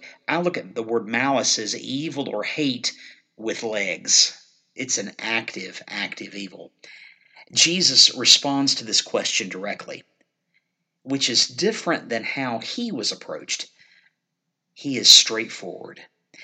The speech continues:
"Why are you testing me, you hypocrites?"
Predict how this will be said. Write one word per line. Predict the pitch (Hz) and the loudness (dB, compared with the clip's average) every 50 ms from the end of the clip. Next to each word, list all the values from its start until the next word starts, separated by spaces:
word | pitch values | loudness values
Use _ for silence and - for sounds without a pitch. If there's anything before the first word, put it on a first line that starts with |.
| - - - | -18 -8 -2
"Why | 147 175 214 262 269 | 2 4 4 6 6
are | 202 151 | 6 4
you | 143 143 139 | 4 2 0
testing | - - - 147 - - - - 98 101 | -2 0 2 6 8 8 8 6 2 -2
me, | 117 120 | -4 -4
you | 107 92 92 90 | -4 -6 -8 -12
hypocrites?" | - 92 - 92 - - 110 92 87 - - - - - | -12 -12 -12 -12 -10 -10 -10 -6 -2 0 2 2 0 -2